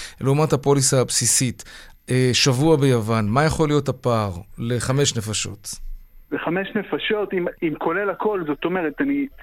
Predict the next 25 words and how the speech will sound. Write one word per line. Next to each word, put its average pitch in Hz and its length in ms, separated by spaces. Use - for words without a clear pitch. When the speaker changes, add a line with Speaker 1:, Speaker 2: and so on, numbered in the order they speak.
Speaker 2:
אני 143 120
סתם, 185 200
אני 180 100
אתן 180 180
לך 185 140
דוגמה. 151 360
ה-, 139 460
הספורט, 196 640
אה, 147 260
אתגרי, 147 760
Speaker 1:
כן. 131 140
Speaker 2:
אתה 104 80
מדבר 156 300
על 175 160
סדר 170 240
גודל 180 520
של 135 320
בערך 160 300
דולר, 160 440
זה 170 200
אקסטרה 185 340
של 156 120
דולר 160 300
אחד 156 220
ליום, 143 440